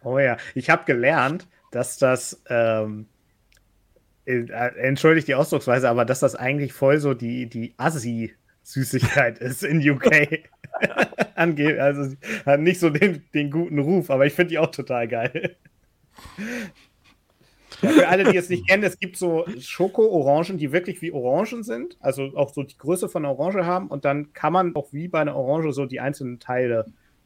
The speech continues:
ähm, quasi auseinandernehmen, ähm, und die, das ist halt Schokolade mit so Orangen,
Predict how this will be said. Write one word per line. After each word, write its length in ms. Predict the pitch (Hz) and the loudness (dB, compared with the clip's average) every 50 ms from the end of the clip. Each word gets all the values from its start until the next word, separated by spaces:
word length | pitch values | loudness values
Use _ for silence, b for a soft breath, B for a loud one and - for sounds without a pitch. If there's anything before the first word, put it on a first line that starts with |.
| _ - | _ -12
ähm, 240 | 117 107 107 110 _ _ | -10 -10 -10 -12 _ _
quasi 460 | - - 113 113 107 113 113 117 - - | -8 -4 -4 -4 -2 -4 -8 -10 -8 -6
auseinandernehmen, 1500 | 127 117 - 120 117 123 127 135 131 120 117 110 104 104 - _ _ - 117 120 127 127 131 131 123 120 117 110 104 _ _ _ _ _ _ _ _ _ | -6 -4 -4 -2 0 0 2 2 2 2 2 0 -2 -6 -10 _ _ -8 -4 0 2 4 4 2 2 -2 -8 -10 -12 _ _ _ _ _ _ _ _ _
ähm, 420 | - 107 104 101 104 107 107 - - | -10 -8 -6 -6 -6 -6 -6 -8 -8
und 180 | 127 117 - - | -10 -12 -12 -8
die, 240 | 113 113 113 - - - | -6 -6 -6 -8 -10 -14
das 120 | - 107 - | -16 -16 -10
ist 60 | - | -10
halt 140 | 110 104 - | -10 -10 -10
Schokolade 460 | - - - 117 113 113 113 120 117 | -14 -10 -8 -4 -2 0 0 0 -2
mit 160 | 113 110 - | -4 -6 -10
so 160 | - 120 117 - | -10 -10 -8 -8
Orangen, 560 | 113 107 107 113 123 131 113 117 117 113 | -6 -4 -2 0 0 0 0 -2 -4 -6